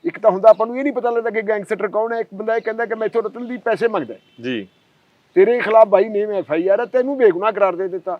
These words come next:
Speaker 2: ਹੂੰ।
Speaker 1: ਲੋਕ ਜਿਹੜੇ ਜਿਨ੍ਹਾਂ, ਜਿ-, ਜਿਨ੍ਹਾਂ ਨੂੰ ਜਿਹੜੇ ਪੀੜਤ ਹੈ ਉਹ ਇਹਦੇ ਤੇ ਇਤਰਾਜ਼ ਕਰਦੇ ਆ। ਕਿਸੇ ਅਫਸਰ ਨੇ ਉੱਪਰ ਇਹਦੀ ਪੜਤਾਲ ਕਰਾਉਣੀ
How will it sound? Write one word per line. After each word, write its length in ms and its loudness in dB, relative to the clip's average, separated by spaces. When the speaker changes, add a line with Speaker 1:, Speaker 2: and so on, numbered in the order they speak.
Speaker 2:
ਹੂੰ। 260 -10
Speaker 1:
ਲੋਕ 260 4
ਜਿਹੜੇ 180 -2
ਜਿਨ੍ਹਾਂ, 280 -4
ਜਿ-, 300 -10
ਜਿਨ੍ਹਾਂ 340 -2
ਨੂੰ 320 -6
ਜਿਹੜੇ 160 0
ਪੀੜਤ 440 -8
ਹੈ 180 4
ਉਹ 160 -2
ਇਹਦੇ 120 -4
ਤੇ 140 -6
ਇਤਰਾਜ਼ 320 -6
ਕਰਦੇ 340 -6
ਆ। 40 -16
ਕਿਸੇ 220 -4
ਅਫਸਰ 260 0
ਨੇ 80 -10
ਉੱਪਰ 200 -8
ਇਹਦੀ 180 -6
ਪੜਤਾਲ 320 -8
ਕਰਾਉਣੀ 420 -10